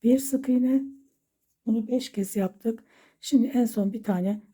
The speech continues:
arttırma yapıyorum. Şimdi dokuz, dokuz sık iğne, bir, iki, üç,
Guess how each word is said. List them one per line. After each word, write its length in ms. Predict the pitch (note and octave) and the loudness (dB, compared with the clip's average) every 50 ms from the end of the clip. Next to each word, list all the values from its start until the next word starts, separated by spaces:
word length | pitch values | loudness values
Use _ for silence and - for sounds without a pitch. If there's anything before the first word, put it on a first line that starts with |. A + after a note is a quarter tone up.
| _ _ | _ _
arttırma 640 | - G#3 G3+ - - B3 G#3 G3 F#3+ F#3+ G#3 - _ _ _ _ | -6 -6 -6 -6 -8 -4 -4 -4 -4 -4 -8 -12 _ _ _ _
yapıyorum. 580 | F#3 - _ - F#3 F3 E3+ F3 F#3 G#3+ A#3 - _ _ _ _ _ _ _ _ _ _ _ _ _ _ _ _ _ _ _ _ _ _ _ _ _ _ _ _ _ _ _ _ _ _ _ _ _ _ _ _ _ _ _ _ _ _ _ _ _ _ _ _ _ _ _ _ _ _ _ _ _ _ _ _ _ _ _ _ _ _ _ _ _ _ _ _ _ | -12 -12 _ -6 -4 -4 -2 -2 -4 -6 -6 -10 _ _ _ _ _ _ _ _ _ _ _ _ _ _ _ _ _ _ _ _ _ _ _ _ _ _ _ _ _ _ _ _ _ _ _ _ _ _ _ _ _ _ _ _ _ _ _ _ _ _ _ _ _ _ _ _ _ _ _ _ _ _ _ _ _ _ _ _ _ _ _ _ _ _ _ _ _
Şimdi 340 | - - D4 C4+ B3 A#3 - | -8 4 6 6 6 6 0
dokuz, 460 | B3+ A#3+ A#3 - C4+ C#4 - - - - - _ _ _ _ _ _ _ _ _ _ _ _ _ _ _ _ _ _ _ - | -2 -2 -2 0 -2 -2 -2 -2 -14 -18 -20 _ _ _ _ _ _ _ _ _ _ _ _ _ _ _ _ _ _ _ -4
dokuz 300 | A#3+ A#3+ - C4+ C4+ - | -4 -2 -2 -8 -8 -8
sık 200 | - - - G3 | -14 -14 -8 -6
iğne, 380 | F#3+ F3 F3 F#3+ G3 G3+ - | -4 -2 0 0 -2 -2 0
bir, 460 | - G3+ F#3+ F#3 G3+ G#3+ - - _ _ _ _ _ _ _ _ _ _ _ _ _ _ _ _ _ _ _ _ _ _ _ _ _ _ _ _ _ _ _ _ _ _ _ | 0 2 2 2 0 -2 -6 -16 _ _ _ _ _ _ _ _ _ _ _ _ _ _ _ _ _ _ _ _ _ _ _ _ _ _ _ _ _ _ _ _ _ _ _
iki, 580 | _ _ _ - - F#3 E3+ E3+ A3 - _ _ _ _ _ _ _ _ _ _ _ _ _ _ _ _ _ _ _ _ _ _ _ _ _ _ _ _ - | _ _ _ -10 -8 -8 -6 -6 -10 -14 _ _ _ _ _ _ _ _ _ _ _ _ _ _ _ _ _ _ _ _ _ _ _ _ _ _ _ _ -6
üç, 440 | F#3 F3 F3 _ - - - - | -6 -6 -6 _ -20 -20 -20 -20